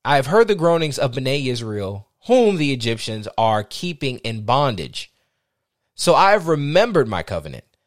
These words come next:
Therefore say, therefore say to Bnei Israel, 'I am Adonai, and I will bring you out from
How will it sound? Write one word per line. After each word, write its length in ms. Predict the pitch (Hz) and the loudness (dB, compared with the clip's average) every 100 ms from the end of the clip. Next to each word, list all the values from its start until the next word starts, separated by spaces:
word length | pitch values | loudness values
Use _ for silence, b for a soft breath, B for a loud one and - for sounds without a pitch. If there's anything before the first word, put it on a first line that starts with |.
| _ | _
Therefore 520 | 107 123 143 - 131 | -4 0 0 0 -2
say, 560 | 117 - 202 220 190 - | -2 0 2 4 2 0
therefore 720 | - 117 107 165 202 - 117 | -6 -10 0 2 2 0 -4
say 340 | 113 - 208 247 | -4 0 0 0
to 140 | - | -2
Bnei 340 | 170 151 127 117 | -4 -2 -2 -2
Israel, 480 | 110 98 90 80 b b b - | -4 -4 -6 -6 b b b -2
'I 140 | 170 | 2
am 160 | 208 196 | 2 2
Adonai, 640 | 151 151 143 113 101 95 95 b - | 2 2 0 -4 -6 -8 -12 b -6
and 240 | 135 131 - | -4 -4 0
I 300 | 151 180 202 | 2 2 2
will 160 | 180 | -2
bring 400 | 143 120 147 175 | -4 -4 -4 -4
you 160 | 139 113 - | -6 -8 0
out 300 | 131 180 - - _ _ - | 4 4 2 -6 _ _ -8
from 200 | 113 | -8